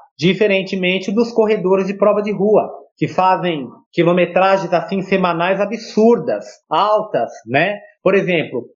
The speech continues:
um corredor de maratona, ele não vai poder fazer a quantidade de musculação que um velocista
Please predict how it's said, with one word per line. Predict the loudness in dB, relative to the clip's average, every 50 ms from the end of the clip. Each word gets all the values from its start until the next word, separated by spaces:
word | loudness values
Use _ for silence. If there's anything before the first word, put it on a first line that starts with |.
| -2
um | 0 0 2
corredor | 2 2 2 2 0 -2 -4 -6
de | -6
maratona, | -6 -6 -4 -4 -4 -4 -2 -2 0 2
ele | 2 2
não | 2 2 2
vai | 2 0 2
poder | 0 2 2 2 0 2
fazer | 0 -2 -2 -2 -2 -2 0 0 0 -2 -2 -4
a | -2 0
quantidade | 0 0 0 0 0 0 2 2 2 2 0 0 -2 -8 -4
de | 0 0 2
musculação | 2 0 0 0 2 2 0 0 -2 -2 0 0 0 0
que | 0 0
um | 0
velocista | 2 2 4 2 2 2 -2 -4 -2 -2 -4